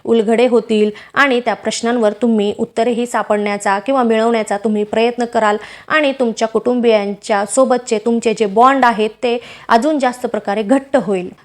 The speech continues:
घरचे सगळे मंडळी मिळून तुम्ही कुठेतरी फिरायलाही जाण्याची शक्यता आहे किंवा असं म्हणा ना, की एखादी तुम्ही छोटीशी फॅमिली ट्रिप ही काढाल, त्यामुळे सगळ्यांना, घरामध्ये सगळ्यांना मज्जा येईल, आनंद मिळेल, घरातील एकोपा वाढेल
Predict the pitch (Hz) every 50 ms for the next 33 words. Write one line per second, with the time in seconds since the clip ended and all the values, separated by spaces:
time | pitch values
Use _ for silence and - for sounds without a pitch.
0 | - 214 254 294 320 302 311 285 254 254 254 - 226 208 226 254 269 269 247 233
1 | 220 220 220 226 226 233 254 294 277 240 240 240 240 220 208 208 214 - 220 208
2 | 202 208 214 214 220 202 196 214 214 - - 214 202 196 202 214 214 202 202 214
3 | 220 226 240 208 190 190 190 - 214 233 - 233 - - - 285 - 202 196 208
4 | 208 202 202 202 208 - - - - - - _ - 370 359 330 - - - 240
5 | - 311 311 302 285 269 254 254 254 240 233 233 233 262 262 - - 240 - 226
6 | 202 214 208 214 226 214 208 208 208 - - 233 - 233 220 - - 220 220 -
7 | 226 190 196 202 202 208 - 220 214 - - 226 214 - 220 208 208 208 214 208
8 | 208 - - - - - - - 320 339 339 302 247 233 247 254 247 240 214 208
9 | 214 220 220 226 226 214 208 208 202 - - - - - 214 247 240 254 269 269
10 | 262 214 208 226 226 240 214 202 220 226 233 233 220 214 220 220 214 196 180 220
11 | 226 226 226 214 208 208 220 - - 208 208 208 220 233 240 247 240 233 220 214
12 | 208 208 208 202 202 226 220 226 226 226 226 214 214 - - 208 - - 220 214
13 | 240 240 240 226 214 202 202 208 202